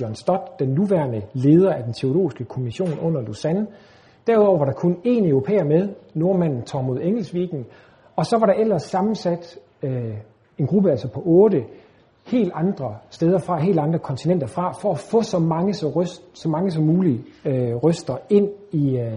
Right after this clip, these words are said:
erklæringen. Og den har to dele. Den første del var formet på forhånd, øhm, og handler om, hvad vi tror på.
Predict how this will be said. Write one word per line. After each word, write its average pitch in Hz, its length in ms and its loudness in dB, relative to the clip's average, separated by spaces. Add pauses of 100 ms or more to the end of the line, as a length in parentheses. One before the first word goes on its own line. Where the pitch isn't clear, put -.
erklæringen. 117 500 -4 (1200)
Og 196 80 2
den 220 80 4
har 233 240 2
to 262 140 4
dele. 180 460 6 (1080)
Den 196 100 2
første 254 300 2
del 196 400 4 (180)
var 180 520 -2 (280)
formet 196 680 2
på 165 80 -2
forhånd, 202 540 -2 (800)
øhm, 135 720 -4 (420)
og - 80 -4
handler 214 300 0
om, 190 200 -4
hvad 180 220 -2
vi 185 120 0
tror 185 320 -2
på. 120 280 -10